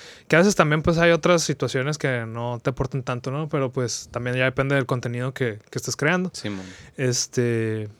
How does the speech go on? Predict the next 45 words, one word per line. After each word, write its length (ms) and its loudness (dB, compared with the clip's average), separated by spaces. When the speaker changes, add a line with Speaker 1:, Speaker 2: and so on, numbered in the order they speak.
Speaker 1:
pero, 160 4
pues, 140 -2
sí, 100 2
también 360 2
no 100 4
a 80 -2
todos 200 8
les 120 4
gusta, 500 4
pero, 240 6
pues, 460 2
cuando 280 4
ves, 480 2
cuando 240 6
ves 180 6
que 320 8
incluso 320 6
a 20 10
la 100 6
gente 260 0
que 160 4
te 180 0
sigue 380 4
no 80 -2
le 60 -2
está 160 0
gustando, 320 0
es 80 -8
como 200 -2
que 220 -4
hay 160 -4
algo 140 -4
aquí, 280 -10
Speaker 2:
Sí, 420 0
Speaker 1:
¿no? 60 -4
Speaker 2:
en, 180 -2
en 120 -6
par-, 240 -4
en, 280 -6
ajá, 320 -4
como 180 -4
dices, 220 -6
yo 100 -2
creo 120 -6
que 160 -2